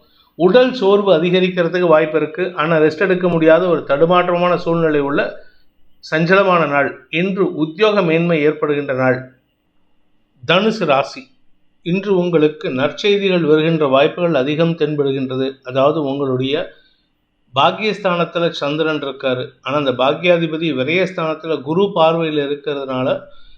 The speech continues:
உங்களுக்கு சுப செலவுகள் ஏற்படக்கூடிய வாய்ப்புகள் இருக்கு. அது சம்பந்தமான நற்செய்திகள் வருவதற்குண்டான யோகம் ஏற்படும்.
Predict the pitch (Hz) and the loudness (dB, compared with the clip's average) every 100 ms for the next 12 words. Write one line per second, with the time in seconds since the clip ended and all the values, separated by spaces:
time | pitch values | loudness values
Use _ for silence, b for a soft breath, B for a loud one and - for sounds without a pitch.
0 | _ 143 170 151 139 - 196 - 180 185 | _ 0 4 4 2 -2 -4 -4 -6 -4
1 | - - 170 185 170 151 151 151 165 160 | -4 -2 0 2 2 4 2 2 -2 -4
2 | 156 143 131 139 143 135 127 127 160 165 | -2 0 0 -2 -4 -4 -4 -6 -12 -14
3 | - 139 147 151 156 165 165 160 160 185 | -14 -12 -8 -6 -6 -4 -2 -2 -2 -4
4 | - 131 131 - 156 151 139 131 139 147 | -8 -8 -8 -6 -4 -2 -2 -2 -2 0
5 | 143 143 139 135 123 127 143 139 131 127 | 0 -2 -8 -6 -6 -6 -6 -4 -4 -6
6 | 131 127 | -8 -8